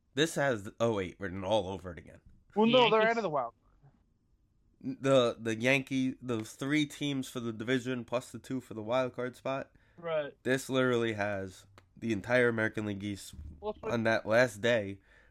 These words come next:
Speaker 1: and them changing game start times so that way they all end at different times.
Speaker 2: At the moment, the Yankees are, I think, a, a half game out or a game out, and the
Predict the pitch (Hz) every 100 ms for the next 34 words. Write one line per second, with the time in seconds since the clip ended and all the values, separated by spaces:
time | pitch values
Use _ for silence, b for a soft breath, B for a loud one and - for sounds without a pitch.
0 | - 110 117 127 117 139 131 113 113 113
1 | 117 - 113 90 - 107 104 101 - 107
2 | 107 - 110 104 104 113 107 107 98 -
3 | 101 95 90 85 85 _ _ _ _ _
4 | 165 175 196 190 180 170 147 151 151 -
5 | 143 131 139 131 135 131 151 139 131 127
6 | - 95 123 - - 131 139 131 - 120
7 | 113 110 - 110 107 107 101 92 92 -
8 | - - 120 110 110